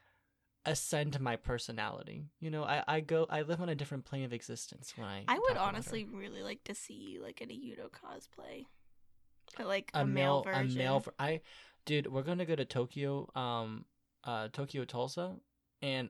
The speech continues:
Speaker 1: I kinda want to do a male, you know, cosplay for it. I can pull it off. I got the sword now for it.
Speaker 2: I think that would be honestly really cool.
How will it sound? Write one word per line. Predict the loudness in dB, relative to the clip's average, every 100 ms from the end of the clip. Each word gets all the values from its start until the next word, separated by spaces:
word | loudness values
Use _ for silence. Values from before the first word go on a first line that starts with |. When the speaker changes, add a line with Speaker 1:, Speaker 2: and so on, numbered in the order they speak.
| -6
Speaker 1:
I | -4 -4
kinda | -4 -2 0 2
want | 0 0 0 -2 -6 -10
to | -6 -6 -6
do | -4 -4 -2
a | -2
male, | -2 0 0 0 -4 -8
you | -6 -4
know, | -2 -2
cosplay | -4 -8 -8 -8 -10 -10
for | -10 -10
it. | -12 -16 -20 -20 -20 -20 -20 -20 -20 -20 -20 -20 -18 -18 -8
I | -8
can | -4
pull | -2
it | 0
off. | 0 -2 -4
I | -4
got | -2 -4
the | -6
sword | -4 -4
now | -4 -6
for | -8 -10 -10
it. | -14 _ -20 -20 -20 _ -4
Speaker 2:
I |
think | 0 0
that | 2 2
would | 0
be | -2 -2
honestly | -2 -4 -6 -8
really | -10 -8 -8 -8 -8
cool. | -8 -8 -8